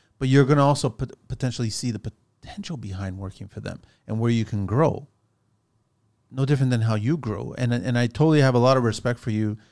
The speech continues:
that you still show up on the job site and have the hard hat and have the boots on the ground, because that says a lot. That says a lot to the people, all the little people, so to speak, and not in my eyes, they're not little. All the ones that are actually swinging the hammer, moving the, the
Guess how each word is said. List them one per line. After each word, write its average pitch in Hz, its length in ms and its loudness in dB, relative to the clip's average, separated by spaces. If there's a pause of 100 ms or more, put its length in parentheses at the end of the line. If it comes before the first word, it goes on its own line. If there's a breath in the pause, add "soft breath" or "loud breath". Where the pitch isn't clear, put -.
(160 soft breath)
that 113 100 -6
you 110 120 0
still 120 220 -4
show 120 180 -4
up 110 80 -6
on 110 80 -4
the 98 80 -6
job 104 240 -4
site 95 340 -8 (100)
and 101 100 -12
have 104 200 -4
the 104 100 -2
hard 90 200 -6
hat 92 200 -8
and 92 120 -12
have 95 180 -4
the 104 80 -4
boots 104 240 -10
on 92 80 -12
the 92 60 -12
ground, 98 360 -14 (380 soft breath)
because 117 220 -2
that 127 140 0
says 117 280 -2
a 104 80 0
lot. 90 360 -6 (360)
That 107 120 -10
says 107 200 -2
a 110 60 0
lot 110 420 0
to 120 120 -2
the 104 80 -8
people, 110 640 -2
all 113 220 0
the 110 80 -2
little 120 420 4
people, 139 400 -4
so 139 160 -4
to 123 80 -6
speak, 143 280 -4
and 107 300 -4
not 110 160 0
in 104 80 0
my 104 220 0
eyes, 98 180 -4
they're 98 100 -8
not 92 200 -8
little. 104 380 -4 (420 soft breath)
All 120 180 2
the 131 80 4
ones 117 280 2
that 110 100 0
are 104 100 0
actually 101 520 -4
swinging 120 420 0
the 113 80 -2
hammer, 98 560 -2 (180)
moving 113 320 -2
the, 113 100 -4 (140)
the 110 120 -8